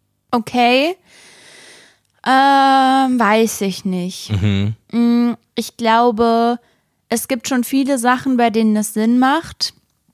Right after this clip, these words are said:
Speaker 1: wenn man sie gut kann, dass man vielleicht versucht, damit irgendwie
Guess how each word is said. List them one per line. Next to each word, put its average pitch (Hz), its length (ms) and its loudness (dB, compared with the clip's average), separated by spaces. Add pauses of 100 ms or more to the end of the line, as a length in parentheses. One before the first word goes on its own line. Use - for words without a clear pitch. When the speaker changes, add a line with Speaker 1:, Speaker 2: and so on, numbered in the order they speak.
(560)
Speaker 1:
wenn 226 220 2
man 226 120 2
sie 226 100 -2
gut 226 320 -4
kann, 233 400 0 (560)
dass 233 240 -2
man 226 140 -2
vielleicht 220 420 -2
versucht, 220 540 -2
damit 208 320 0
irgendwie 202 840 0